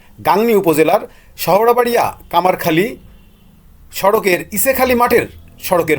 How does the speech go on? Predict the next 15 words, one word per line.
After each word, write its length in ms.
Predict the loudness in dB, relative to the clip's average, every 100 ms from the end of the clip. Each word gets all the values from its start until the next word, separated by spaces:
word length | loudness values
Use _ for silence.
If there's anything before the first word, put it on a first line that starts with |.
| 0
পাশের 340 | -2 2 0
একটি 340 | 0 -4 -8 -8
বাবলা 420 | -4 -4 0 0
গাছের 200 | 0 -4
সাথে 360 | -8 -2 0 0 -4 -20 -18 -2
রশি 240 | 0 0
দিয়ে 260 | 2 0 0
হাত 200 | -4 -6
বাঁধা, 540 | -2 -2 0 0 -2 -10 -20 -2
মাথায় 280 | -2 0 -2
ধারালো 300 | 0 2 2
অস্ত্রের 280 | -2 -2
আঘাতের 420 | 0 0 0 -2 -4
চিহ্নে 480 | -4 -2 0 0 -2 -16 -20 -20
থাকা 380 | -6 0 0 -2